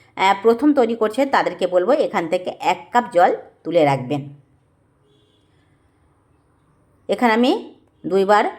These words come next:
উম, ভাগ করে করে দিয়ে দিচ্ছি, যেহেতু আমি মগের মধ্যে করে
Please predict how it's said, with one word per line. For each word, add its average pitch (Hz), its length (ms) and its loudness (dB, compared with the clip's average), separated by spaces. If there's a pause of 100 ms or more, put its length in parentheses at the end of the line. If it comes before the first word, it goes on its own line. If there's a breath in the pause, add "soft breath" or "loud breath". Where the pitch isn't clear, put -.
(200)
উম, 170 340 -6
ভাগ 190 260 -2
করে 190 140 0
করে 208 180 -2
দিয়ে 208 160 -4
দিচ্ছি, 208 240 -6
যেহেতু 196 280 -2
আমি 208 480 -4 (280 soft breath)
মগের 190 320 2
মধ্যে 202 240 -2
করে 208 280 0